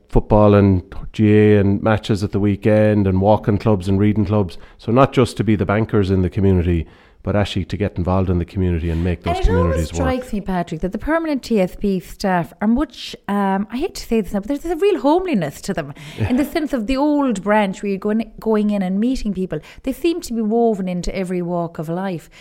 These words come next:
Speaker 2: That's kind of part of the D N A of Permanent T S B. Am I right in saying that?
Speaker 1: Yeah, like, we, we encourage it hugely. So, like, if you think of all of us, uh, depending on our stage of life, like, uh, my, even myself, I have three young kids. So at weekends, it's G A matches, hockey matches,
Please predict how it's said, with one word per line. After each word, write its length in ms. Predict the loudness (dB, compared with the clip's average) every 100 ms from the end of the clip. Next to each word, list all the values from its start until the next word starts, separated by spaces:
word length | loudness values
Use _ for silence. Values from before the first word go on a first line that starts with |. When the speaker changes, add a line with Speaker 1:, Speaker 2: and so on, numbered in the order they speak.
| -14 -10
Speaker 2:
That's 200 | -10 -12
kind 200 | -12 -12
of 100 | -10
part 220 | -4 -4 -4
of 60 |
the 80 | -6
D 180 | -4 -2
N 120 | -2
A 120 | -4 -4
of 140 | -6
Permanent 400 | -6 -6 -6 -8
T 120 | -6
S 100 | -6
B. 120 | -6 -4
Am 100 | -2
I 60 |
right 240 | -4 -8 -10
in 80 |
saying 240 | -8 -8 -6
that? 240 | -8 -8 -6
Speaker 1:
Yeah, 320 | 2 6 8
like, 220 | 8 4 4
we, 120 | 4
we 160 | 4
encourage 480 | 2 4 4 4 4
it 120 | 0
hugely. 500 | 0 0 0 -2 -4
So, 540 | -4 -2 -2 0 -2 -4 -4
like, 180 | -4
if 160 | -6 -8
you 80 | -2
think 220 | -2 0
of 100 | 2
all 220 | 6 6
of 80 | 4
us, 280 | 0 -4 -16 -12
uh, 140 | -8 -6
depending 460 | -2 2 2 2
on 120 | 0 0
our 120 | -2
stage 360 | -2 -2 -2
of 120 | -4 -2
life, 340 | 0 -2 -4
like, 160 | -8 -8 -20 _ -14
uh, 60 | -10
my, 100 | -6
even 180 | -6 -4
myself, 600 | -6 -4 -2 -2 -4 -12 -20 _ _ -12
I 40 |
have 60 | -10
three 220 | -4 0
young 240 | 2 0 -2
kids. 520 | 0 0 -2 -8 -20 _ _ _ _ _
So 180 | -10
at 80 | -4
weekends, 680 | -4 0 0 2 2 2 0
it's 320 | -2 -6 -18
G 420 | -8 -2 0 0
A 60 | 0
matches, 480 | 0 -4 -4 -4 -2
hockey 320 | -6 -4 -2
matches, 800 | -2 -2 -4 -4 -6 -12 -16